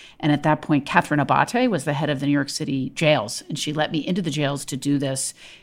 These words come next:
incredible study with current jail inmates. I did that work, and then, uh, someone who worked with George Soros came to one of the, a talk I gave,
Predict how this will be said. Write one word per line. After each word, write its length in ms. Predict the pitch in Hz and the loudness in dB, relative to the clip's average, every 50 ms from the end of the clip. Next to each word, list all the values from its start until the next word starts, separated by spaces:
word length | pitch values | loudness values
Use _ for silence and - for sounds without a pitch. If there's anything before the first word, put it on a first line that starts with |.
| _ - | _ -4
incredible 480 | 160 139 - - 180 175 160 151 143 139 | -4 -4 0 0 0 2 2 0 -2 -4
study 480 | - - - 175 208 190 107 87 120 | -4 0 2 4 4 4 2 0 -4
with 240 | 123 139 135 - - | -4 -4 -6 -6 -8
current 400 | - - - 175 170 165 - - - _ - 160 | -4 2 4 6 6 6 4 0 -10 _ -10 -6
jail 320 | - - 160 160 156 143 | 0 2 4 4 4 4
inmates. 560 | 143 165 170 135 117 101 117 - - - - - - - - - - - | 4 4 2 2 2 0 -4 -4 -6 -6 -6 -8 -12 -20 -20 -12 -2 0
I 200 | 160 160 160 160 | 2 4 4 2
did 240 | 151 - - 185 160 | 2 4 4 4 6
that 200 | 175 165 - - | 6 6 6 6
work, 280 | 160 156 151 143 - | 4 4 4 2 2
and 160 | 160 151 151 151 | 0 2 2 2
then, 200 | 147 147 147 143 | 2 2 2 0
uh, 180 | - - 143 139 | 0 -2 -4 -4
someone 300 | 143 - 170 165 165 156 | -2 0 0 2 2 2
who 80 | 151 | 2
worked 240 | 143 139 151 147 - | 2 0 -2 -2 -2
with 100 | 156 143 | -6 -6
George 260 | - - 151 147 135 | -4 -4 -4 -2 -4
Soros 440 | - - 165 147 147 139 135 131 - | -4 -4 -2 0 0 0 -2 -4 -6
came 220 | - - 147 143 | -2 0 0 0
to 80 | 131 135 | 0 0
one 160 | 127 139 135 | -2 -2 -2
of 140 | 131 127 - | -2 -4 -6
the, 80 | - - - - - 143 | -8 -12 -16 -12 -10 -8
a 40 | 135 | -6
talk 240 | - - 147 143 - | -2 0 0 0 0
I 80 | 113 107 | -2 -4
gave, 460 | 95 110 101 92 101 120 - - | -4 -6 -8 -8 -8 -10 -12 -14